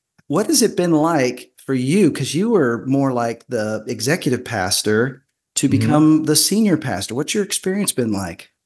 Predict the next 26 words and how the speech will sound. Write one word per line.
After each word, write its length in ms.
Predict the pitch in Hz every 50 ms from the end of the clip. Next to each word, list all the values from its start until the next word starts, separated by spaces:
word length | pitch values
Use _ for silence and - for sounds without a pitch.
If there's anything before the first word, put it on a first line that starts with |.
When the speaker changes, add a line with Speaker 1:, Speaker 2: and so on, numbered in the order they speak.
| _ _ _ _ _ _ _ _ _ _ _ _ _ _ _ - -
Speaker 2:
Yeah, 680 | - 139 147 156 151 160 175 165 139 113 104 104 - - -
uh, 380 | 127 131 139 147 147 143 139 -
it, 160 | - - - -
it's 480 | - - - 127 113 - - - - -
c-, 120 | - - _ _ _ -
crazy. 600 | - 147 135 147 143 120 110 95 92 90 76 -
Um, 600 | - 98 101 98 95 95 92 90 90 90 90 _ - - - _ _ _ _ _ _ - -
I 100 | 120 120
never 320 | 123 127 135 147 151 170
had 220 | 160 147 143 131 123
ambition 580 | 110 110 104 107 107 104 - - 104 95 95
to 200 | - - - 98
be 460 | 87 87 98 95 92 92 92 92 92 -
a 100 | - 90
lead 240 | 90 95 92 90 -
pastor, 400 | 95 87 87 87 87 - - 82
to 140 | - -
be 120 | 80 87 85
honest. 380 | 80 80 80 80 80 - -
Like, 120 | 92 87 87
I 220 | 87 87 87 90
had 420 | 98 95 90 90 90 87 82 87 - - - - - - _ _ -
a 100 | - 95
lot 420 | 95 90 92 95 92 92 95 95 95
of, 220 | 95 87 85 92
uh, 460 | 95 90 87 87 87 85 85 82 82